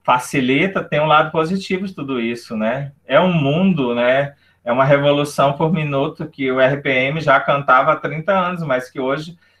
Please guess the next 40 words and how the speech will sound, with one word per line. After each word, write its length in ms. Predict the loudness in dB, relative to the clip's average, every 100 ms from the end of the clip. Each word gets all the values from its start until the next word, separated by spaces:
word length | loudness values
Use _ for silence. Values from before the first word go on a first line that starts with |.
| _ -10 -6
foi 140 | 0
uma 120 | 2
revolução 680 | 4 4 2 0 -2 0 0
em 180 | 0 -2
um 160 | 0 2
ano, 340 | 4 4 2
né? 380 | 2 2 0 -2 _ _ _ _
E 180 | 0 2
a-, 200 | 2 0
muitas 440 | -4 -4 -2 -4
coisas 340 | -2 -4 -2 -4
mudaram 640 | -2 0 4 6 4 2
e 60 | -2
que 100 | -4
vieram 320 | -2 0 2
pra 140 | 0
ficar, 340 | -2 -4 -2 -2
essa 160 | -2
é 20 | -2
a 20 |
realidade. 600 | -2 -4 -4 -2 -2 -4 -14 _ _ _
Uma 160 | 0
delas 380 | 4 4 6 4
é 80 | 2
o 60 | 0
ensino 560 | -6 -12 -12 -6 -4
aqui, 340 | -4 -4 -8 -4
esse, 400 | -4 -6 -12 -12
essa 260 | -10 -8 -10
troca 340 | 0 0 0
de 80 | -8
conhecimentos. 840 | -6 -6 -6 -6 -6 -6 -10 -20 _ _ _ _ _ _ _ _
E 80 | -10
se 120 | -6
você 320 | 0 2 2
não 120 | 2 2
se 140 | 4
adaptar 880 | 4 4 2 -4 2 6 6 6 6
a 100 | 4
ela, 520 | 4 4 4 2 0